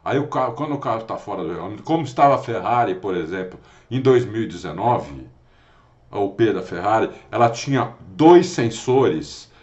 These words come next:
pra enganar o sensor da fia no, no fluxo de combustível, aquilo é um carro fora de regulamento. Entendeu? Aquilo você não precisa de diretiva técnica pra dizer que só pode,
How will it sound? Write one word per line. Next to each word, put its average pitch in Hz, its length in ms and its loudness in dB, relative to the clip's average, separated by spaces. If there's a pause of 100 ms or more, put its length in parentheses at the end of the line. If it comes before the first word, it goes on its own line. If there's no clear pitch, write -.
(320)
pra 120 200 2
enganar 143 540 4
o 139 40 0
sensor 107 480 -6
da 92 120 -8
fia 95 540 -6 (400)
no, 113 220 -10
no 120 100 -4
fluxo 139 480 -4
de 90 80 -12
combustível, 92 800 -6 (180)
aquilo 147 500 0
é 190 40 0
um 185 60 -2
carro 160 240 0
fora 143 260 0
de 120 100 -6
regulamento. 110 680 -6 (1200)
Entendeu? 92 320 -6 (200)
Aquilo 175 380 4
você - 160 -4
não 180 60 -2
precisa 175 220 -4
de 135 180 -2
diretiva 120 640 -4
técnica 117 640 -6 (260)
pra 156 200 2
dizer 147 280 -2
que - 80 -14
só 156 180 0
pode, 143 500 0